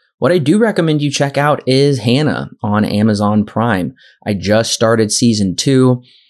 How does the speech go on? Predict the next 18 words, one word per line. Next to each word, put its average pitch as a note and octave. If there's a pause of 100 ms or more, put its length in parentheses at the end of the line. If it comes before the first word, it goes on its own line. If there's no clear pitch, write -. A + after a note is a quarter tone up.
(180)
I G#2
binged B2
through A2+
season G2
one A#2
in G#2
about G2
a F#2
week, A#2
an F#2+
episode G#2
a E2
day. G#2 (180)
It, -
they're A#2+
short, B2+
they're A2
only A2+